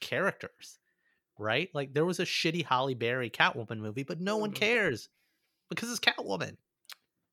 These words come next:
Speaker 2: I should also
Speaker 1: And
Speaker 2: remind you of the Elektra movie starring Jennifer Garner, or maybe I shouldn't.
Speaker 1: <laughs> You would, again, a, a B or a C character, right? Elektra in season two of Daredevil is artfully done.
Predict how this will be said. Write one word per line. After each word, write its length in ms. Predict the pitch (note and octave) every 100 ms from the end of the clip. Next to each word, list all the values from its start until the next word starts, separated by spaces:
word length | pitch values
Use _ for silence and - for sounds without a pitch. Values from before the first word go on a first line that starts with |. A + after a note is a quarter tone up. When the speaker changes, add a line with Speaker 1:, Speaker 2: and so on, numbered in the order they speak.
| _ _ _ _ _ _ -
Speaker 2:
I 140 | D3+
should 160 | - D#3+
also 220 | C#3 F3
Speaker 1:
And 20 |
Speaker 2:
remind 340 | F3 C3 C3
you 140 | C3 C3
of 160 | A2+
the 120 | B2+ C3
Elektra 400 | B2 B2+ - C3+
movie 320 | B2+ B2 C3
starring 380 | - C#3+ C3 B2+
Jennifer 340 | B2+ B2+ -
Garner, 480 | A#2+ A#2 C3+ F3+ F#3 - - - -
or 80 | B2+
maybe 240 | B2+ C3
I 60 | A2+
shouldn't. 680 | - - A2+ G#2 - - -
Speaker 1:
<laughs> 60 | _ - A3+ A3 A3+ F#3+
You 100 | A3+
would, 140 | B3
again, 380 | G#3 C4+ F#3+ G2+ _ _ -
a, 140 | E3 E3
a 60 |
B 240 | C3 D#3 D#3+
or 100 | D#3+
a 40 |
C 180 | - F3
character, 560 | - F#3+ A3+ - - - - -
right? 260 | B2+ D#3+ - -
Elektra 480 | C#3+ C3+ E3+ - E3
in 180 | C#3+ C3
season 320 | - C#3+ C#3+
two 160 | C3 C#3
of 80 | A2
Daredevil 640 | B2 D#3 B2 G#2+ G#2 - _ _
is 160 | C#3+ -
artfully 420 | A#2 - - C3
done. 320 | C3 A#3+ F#2+